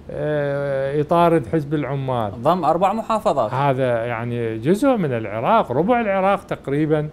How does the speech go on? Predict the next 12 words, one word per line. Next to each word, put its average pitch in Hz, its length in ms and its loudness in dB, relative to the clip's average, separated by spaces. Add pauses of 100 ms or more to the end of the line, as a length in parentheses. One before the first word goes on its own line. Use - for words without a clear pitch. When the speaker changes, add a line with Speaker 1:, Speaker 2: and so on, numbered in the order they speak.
(420)
Speaker 1:
آه، 127 200 -4
يمثل 135 560 0
هذا 107 300 -2
الجزء. 101 640 -6 (280)
Speaker 2:
طيب 160 180 2
دكتور، 233 300 2
حتى 262 280 -2
الآن، 180 420 0
آه، 202 200 2
لم 185 260 -2
نسمع 156 380 -4
موقف 139 640 -2